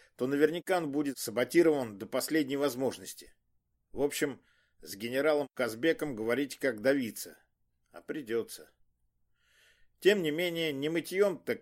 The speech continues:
катанем за неделю удалось изготовить или добыть несколько десятков взрывателей, дюжину всё-таки выделила крепостная артиллерия под видом экспериментального материала,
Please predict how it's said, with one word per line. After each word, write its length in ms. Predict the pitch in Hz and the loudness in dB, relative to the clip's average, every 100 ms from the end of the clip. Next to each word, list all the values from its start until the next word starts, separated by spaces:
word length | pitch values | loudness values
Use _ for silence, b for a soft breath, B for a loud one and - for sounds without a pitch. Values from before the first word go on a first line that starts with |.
| - | 0
катанем 600 | 180 175 160 151 143 113 | 2 2 0 -4 -6 -8
за 180 | 92 131 | -6 -4
неделю 380 | 160 165 175 170 | -2 0 2 0
удалось 520 | 131 135 147 147 - | 0 2 2 0 -2
изготовить 640 | 123 117 139 185 170 - - | -6 0 0 2 2 0 -2
или 140 | 135 | 0
добыть 320 | 131 143 165 - | 2 2 0 -2
несколько 420 | 139 143 143 - | -4 -2 -4 -6
десятков 540 | 117 107 147 147 - 95 | -6 -2 0 0 0 -8
взрывателей, 840 | - 110 123 165 165 151 147 139 b b b b - | -6 -2 2 2 2 0 -2 -4 b b b b -6
дюжину 340 | 180 139 117 | -4 -4 -8
всё-таки 380 | - 127 - 117 | -2 -2 -2 -6
выделила 600 | 110 101 104 104 101 92 - | -6 -6 -6 -4 -6 -8 -8
крепостная 640 | 110 - 113 - 117 104 | -8 -6 -6 -4 -2 0
артиллерия 520 | 101 110 131 160 156 | -2 0 2 4 4
под 180 | - 151 | 2 0
видом 380 | 151 160 151 147 - | 2 0 -2 -4 -14
экспериментального 840 | - - 143 147 139 151 151 151 | -14 -4 -4 -4 0 0 2 -2
материала, 720 | 147 139 143 143 139 139 | -4 -2 2 2 4 0